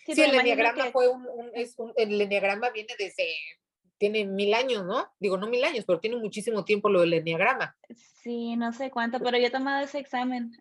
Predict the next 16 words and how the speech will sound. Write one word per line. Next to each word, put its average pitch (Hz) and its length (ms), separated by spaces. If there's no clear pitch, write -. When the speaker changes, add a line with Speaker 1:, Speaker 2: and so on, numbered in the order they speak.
Speaker 1:
y 226 240
no 226 180
recuerdo 254 400
ahorita 240 420
qué 233 220
es 233 140
lo 240 100
que 240 80
me 214 140
salió, 208 420
pero 208 320
he 208 100
tomado 226 400
varios 214 460
personality 220 680
tests, 214 520